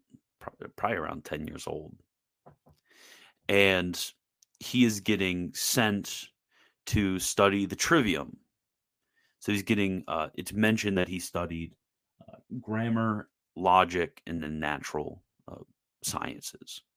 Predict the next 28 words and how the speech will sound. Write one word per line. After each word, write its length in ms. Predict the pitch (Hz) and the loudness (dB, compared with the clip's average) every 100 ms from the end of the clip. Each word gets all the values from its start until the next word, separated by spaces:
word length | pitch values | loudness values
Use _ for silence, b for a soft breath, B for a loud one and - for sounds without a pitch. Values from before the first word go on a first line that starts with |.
| _ _ - | _ _ -10
is 100 | 76 | -8
what 120 | 73 | -8
it's 120 | - | -10
called. 280 | - - - _ _ _ _ _ _ b b b b b b b | -12 -12 -12 _ _ _ _ _ _ b b b b b b b
And 120 | - 123 | 4 6
at 100 | 123 | 8
this 200 | 156 - | 6 6
time, 360 | 120 98 95 | 4 4 4
uh, 180 | - 90 | -2 -4
as 260 | - 107 113 | 0 0 2
he's 180 | 110 - | 0 -2
studying 600 | - 98 95 92 90 85 | -2 -2 0 -2 -4 -6
the 100 | - | -8
Trivium, 640 | - 131 101 80 87 123 - _ _ _ _ _ _ _ _ _ _ b b b b b b b b _ - | 2 4 4 -2 -8 -12 -16 _ _ _ _ _ _ _ _ _ _ b b b b b b b b _ -10
the 520 | 107 110 107 101 - _ 113 | 2 4 6 2 -2 _ -6
Dominican 600 | 113 110 135 160 156 113 | 0 4 4 2 2 2
brothers, 640 | 90 101 95 71 - - - - _ | 4 4 4 -2 -10 -14 -16 -18 _
certain 300 | - 123 98 | -6 -2 0
Dominican 420 | 107 101 95 92 | 0 -2 -4 -6
brothers, 580 | 85 87 80 - - - _ _ _ | -6 -6 -6 -10 -14 -20 _ _ _
began 320 | - 101 107 | -6 0 2
to 60 | 107 | 2
have 200 | 95 95 | 2 0
visions 460 | 90 98 90 87 80 | 2 0 0 -4 -6
of 100 | - | -10
Saint 220 | 82 71 | -12 -12
Thomas 320 | 80 80 - | -10 -10 -12
Aquinas, 680 | - - 80 73 - - - | -14 -14 -14 -14 -20 -20 -20